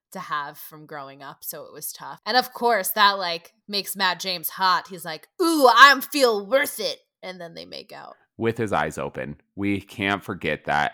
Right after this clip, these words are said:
Speaker 2: every single time.
Speaker 1: Then we get to Piper. We don't see much of their conversation. They just make out.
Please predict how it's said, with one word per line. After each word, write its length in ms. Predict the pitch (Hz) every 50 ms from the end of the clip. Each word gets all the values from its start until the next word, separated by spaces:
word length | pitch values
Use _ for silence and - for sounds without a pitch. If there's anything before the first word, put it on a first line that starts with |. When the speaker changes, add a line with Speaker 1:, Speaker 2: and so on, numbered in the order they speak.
| -
Speaker 2:
every 320 | 87 87 90 85 98 95 90
single 320 | - - 92 90 92 90
time. 440 | - - - 67 65 71 71 71 - _ _ _ -
Speaker 1:
Then 100 | 196 214
we 80 | 233
get 140 | 240 247 247
to 100 | 277 247
Piper. 520 | 233 - 202 185 180 180 180 170 170 165 165
We 80 | 170 196
don't 140 | 220 208 - _
see 200 | - - - 185
much 220 | 175 165 151 - 180
of 80 | 156
their 140 | 165 156 151
conversation. 960 | - 175 160 143 139 151 160 - 156 147 147 - 147 143 139 139 143 151 165 _ _ _ _
They 100 | - 156
just 220 | 151 151 - -
make 240 | 156 143 135 131 -
out. 320 | 131 131 135 131 135 131